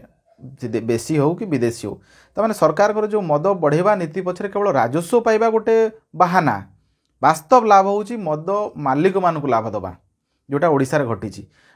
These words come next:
ଆମେ ଦିଲ୍ଲୀ ଲିକର ସ୍କାମ୍ କଥା ଦେଖୁଛୁ, କିନ୍ତୁ ଦିଲ୍ଲୀ ଲିକର ସ୍କାମ୍ଠୁ ଏ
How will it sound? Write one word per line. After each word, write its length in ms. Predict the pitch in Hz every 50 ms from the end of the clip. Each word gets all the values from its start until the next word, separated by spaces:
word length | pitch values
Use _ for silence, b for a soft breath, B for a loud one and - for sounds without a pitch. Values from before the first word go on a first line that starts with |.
| b
ଆମେ 160 | b - 156 170
ଦିଲ୍ଲୀ 280 | 147 143 175 196 226 240
ଲିକର 260 | 220 214 208 208 185
ସ୍କାମ୍ 240 | 175 - 180 170 170
କଥା 160 | 151 151 151 151
ଦେଖୁଛୁ, 340 | 127 131 127 - 110 - 107 101 _ _ _ _ _ _ _ _ _ -
କିନ୍ତୁ 160 | 196 190 190
ଦିଲ୍ଲୀ 340 | 151 123 131 170 196 233 269
ଲିକର 320 | 254 233 220 202 - 220 208
ସ୍କାମ୍ଠୁ 480 | 202 - - 202 190 190 190 190 214 220 214 - - _ -
ଏ 120 | 160 160